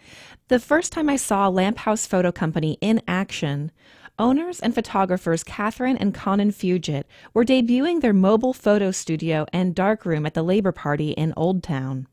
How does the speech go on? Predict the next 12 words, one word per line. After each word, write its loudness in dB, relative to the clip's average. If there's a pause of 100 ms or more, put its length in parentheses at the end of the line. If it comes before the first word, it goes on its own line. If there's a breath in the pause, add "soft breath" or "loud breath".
(680)
The 2
Lampy 2
Camper, -2 (220 soft breath)
or 2
Lampy 0
Campy -4
as -4
I 0
like 0
to -10
call -2
it, -4